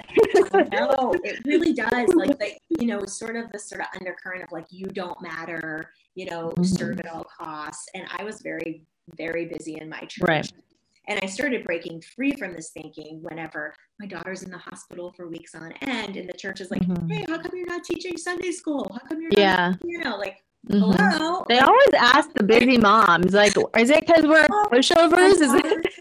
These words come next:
Speaker 2: yeah, my daughter's in the hospital. Um, she stopped breathing last week.
Speaker 1: Oh, boy, yeah.
Speaker 2: You know, and it just started making me question, like, why was I doing that? Was I doing that
Speaker 1: Mm-hmm.
Speaker 2: because it, my heart was calling it to, or like you said,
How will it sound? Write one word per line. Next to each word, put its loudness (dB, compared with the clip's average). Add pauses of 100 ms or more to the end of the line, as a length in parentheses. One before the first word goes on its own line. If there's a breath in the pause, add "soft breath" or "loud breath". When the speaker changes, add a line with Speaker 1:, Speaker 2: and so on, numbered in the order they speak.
(220)
Speaker 2:
yeah, -10
my -4
daughter's -6
in -12
the -6
hospital. -10
Um, -14
she -16
stopped -16
breathing -8
last -12
week. -6
Speaker 1:
Oh, 4
boy, 0
yeah. -2
Speaker 2:
You -4
know, -4 (100)
and -4
it -6
just -10
started -6
making -6
me -16
question, -10
like, -20
why -12
was -10
I -8
doing -10
that? -10
Was -14
I -12
doing -4
that 4
Speaker 1:
Mm-hmm. 2
Speaker 2:
because -10 (140)
it, -18 (120)
my -14
heart -8
was -14
calling -20
it -20
to, -14
or -14
like -18
you -20
said, -14